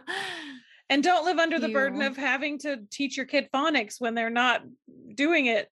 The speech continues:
Speaker 2: Like, it's, if it's just
Speaker 1: Right.
Speaker 2: not, if it, you just know if it's just horrible, that's not the only way.
Speaker 1: Uh-huh.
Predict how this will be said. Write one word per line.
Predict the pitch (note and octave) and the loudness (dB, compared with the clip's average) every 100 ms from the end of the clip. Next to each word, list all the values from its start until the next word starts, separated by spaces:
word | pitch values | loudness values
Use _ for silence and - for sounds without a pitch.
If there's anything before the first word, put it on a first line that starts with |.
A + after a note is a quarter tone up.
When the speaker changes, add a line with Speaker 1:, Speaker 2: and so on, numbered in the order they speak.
| - | -12
Speaker 2:
Like, | - A3 G#3 | -4 -2 -2
it's, | G#3+ - | -4 -4
if | A3 - | -2 0
it's | B3+ - A3 G3 | -2 -4 -14 -2
just | C4 C4+ - | -2 -2 -6
Speaker 1:
Right. | B3+ G3+ C4+ | 0 2 4
Speaker 2:
not, | D4 D#4+ D#4 - _ | 4 4 2 -2 _
if | A#3+ A#3+ | -8 -8
it, | - - | -14 -14
you | B3+ D#4+ | 0 0
just | F#4 G4+ D4+ | 2 0 2
know | D4 C4 G3 | 2 4 4
if | F3+ A3+ | 0 -4
it's | G3+ - - _ - - _ _ | -8 -8 -20 _ -20 -20 _ _
just | G4+ G4 - | 0 0 -4
horrible, | - E4 F4+ D4+ A3+ F#3+ F#3 - _ _ _ _ _ _ _ | -2 4 4 4 4 2 2 -2 _ _ _ _ _ _ _
that's | C4+ C4 D4 | -16 -14 -12
not | C4+ - | -12 -12
the | B3 | -16
only | A#3+ B3 | -14 -16
way. | - B3 | -2 0
Speaker 1:
Uh-huh. | A3+ F#3+ | 0 -2